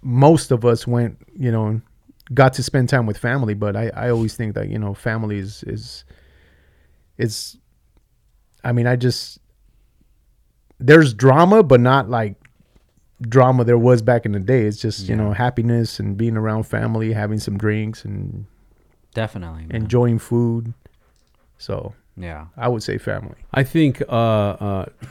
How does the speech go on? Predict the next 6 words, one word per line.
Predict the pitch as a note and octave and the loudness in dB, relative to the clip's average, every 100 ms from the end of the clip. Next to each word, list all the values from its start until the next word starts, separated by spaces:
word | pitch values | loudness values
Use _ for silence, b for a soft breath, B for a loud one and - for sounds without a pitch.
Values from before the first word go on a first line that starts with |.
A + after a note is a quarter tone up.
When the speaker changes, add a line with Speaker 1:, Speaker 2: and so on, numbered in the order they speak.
| - | -10
Speaker 3:
not | G#2 G#2+ B2+ | -4 -2 0
only | C3 A#2 A2 G#2 G#2 G#2+ - A2+ - | 0 2 0 0 -2 -6 -14 -20 -8
my, | F#2+ F#2+ F#2 F2+ F2+ | -6 -4 -4 -6 -8
my | G2+ E2+ E2 D#2+ | -8 -8 -8 -12
family, | - G#2 G2 F#2+ F#2 F#2 F2+ F2+ _ | -10 -6 -4 -4 -4 -6 -6 -10 _
but | F#2 E2+ | -8 -8